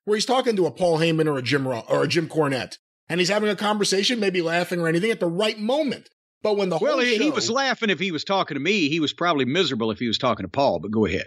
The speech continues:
Speaker 1: Again, using that as an example, but when the whole
Speaker 2: Yeah.
Speaker 1: show is just an announcer screaming at you nonstop and nothing sounds,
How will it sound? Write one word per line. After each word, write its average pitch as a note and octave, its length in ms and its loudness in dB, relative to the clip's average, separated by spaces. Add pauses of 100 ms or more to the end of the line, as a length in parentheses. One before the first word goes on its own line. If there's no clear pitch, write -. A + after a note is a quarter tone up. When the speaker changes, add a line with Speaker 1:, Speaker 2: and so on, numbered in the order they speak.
Speaker 1:
Again, D#3+ 240 0
using C#3+ 240 -2
that C3+ 160 0
as C3 140 -2
an C#3 100 0
example, F#3+ 380 0
but D#3+ 140 0
when D#3+ 120 -2
the D3+ 80 0
whole G#3 160 0
Speaker 2:
Yeah. G3 60 0
Speaker 1:
show G3+ 280 0
is C#3+ 80 0
just E3+ 200 0
an D#3 60 0
announcer D3+ 380 0
screaming F3 600 0
at B2+ 180 -4
you B2+ 80 -4
nonstop D#3 760 -2
and C3 260 0
nothing F#3 320 0
sounds, D#3+ 840 -2